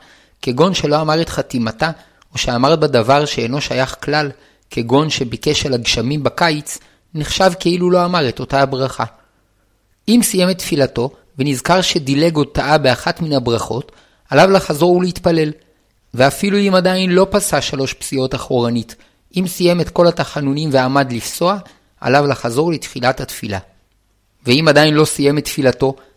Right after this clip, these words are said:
ונזכר שדילג או טעה באחת משלוש עשרה הברכות האמצעיות, עליו לחזור לאותה ברכה,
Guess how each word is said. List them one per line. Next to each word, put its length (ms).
ונזכר 460
שדילג 480
או 60
טעה 260
באחת 440
משלוש 380
עשרה 260
הברכות 460
האמצעיות, 720
עליו 240
לחזור 460
לאותה 260
ברכה, 380